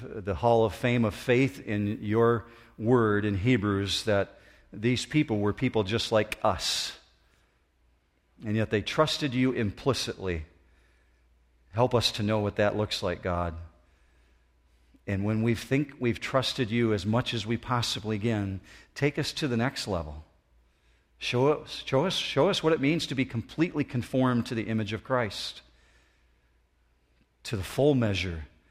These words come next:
of the maturity of Christ. God, I ask for our entire church, for all those that have gathered here this weekend, for those that will listen online, for those who name the name of Christ,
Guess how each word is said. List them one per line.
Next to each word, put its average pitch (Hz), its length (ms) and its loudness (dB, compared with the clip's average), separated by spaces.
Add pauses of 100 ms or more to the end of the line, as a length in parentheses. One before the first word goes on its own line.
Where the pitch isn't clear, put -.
(400)
of 107 100 0
the 98 80 -2
maturity 92 500 -2
of 82 120 -10
Christ. - 560 -8 (2750)
God, 131 200 6
I 135 100 8
ask 135 240 6
for 131 140 6
our 123 120 6
entire 143 440 2
church, - 640 -2 (240)
for 117 180 2
all 127 140 6
those 131 180 4
that 127 60 -2
have 110 120 2
gathered 127 360 6
here 123 160 0
this 117 240 0
weekend, 131 440 2
for 110 120 0
those 113 220 4
that 113 60 -2
will 104 140 2
listen 117 300 0
online, 113 560 2 (920)
for - 160 -2
those 120 240 4
who 127 100 2
name 127 320 4
the 123 100 4
name 120 220 2
of 117 140 -2
Christ, - 600 -2